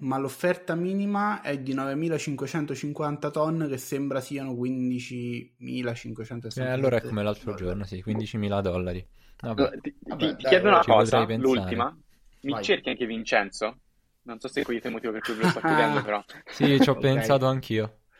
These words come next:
Speaker 1: È una
Speaker 2: Ci ho pensato
Speaker 1: virgola.
Speaker 2: anch'io.
Speaker 1: Secondo me
Speaker 3: Ah.
Speaker 1: l'ha pre-, l'ha preso.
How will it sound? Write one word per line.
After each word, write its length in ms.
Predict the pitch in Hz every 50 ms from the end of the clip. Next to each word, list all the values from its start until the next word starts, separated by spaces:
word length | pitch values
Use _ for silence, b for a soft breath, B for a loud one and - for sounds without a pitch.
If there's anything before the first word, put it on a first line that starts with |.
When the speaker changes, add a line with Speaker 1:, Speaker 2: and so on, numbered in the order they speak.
| b b b
Speaker 1:
È 100 | - 117
una 120 | 117 117
Speaker 2:
Ci 60 | 120 -
ho 40 |
pensato 300 | 320 285 - - - 120
Speaker 1:
virgola. 160 | 110 - 107 110
Speaker 2:
anch'io. 280 | - - 113 110 - -
Speaker 1:
Secondo 320 | - 117 117 117 117 120 120
me 340 | 131 143 147 143 139 131 120
Speaker 3:
Ah. 220 | 117 - 120 117
Speaker 1:
l'ha 120 | 110 110
pre-, 380 | 101 - - 110 - - - - -
l'ha 140 | 117 113 113
preso. 500 | - - 120 117 110 - - - -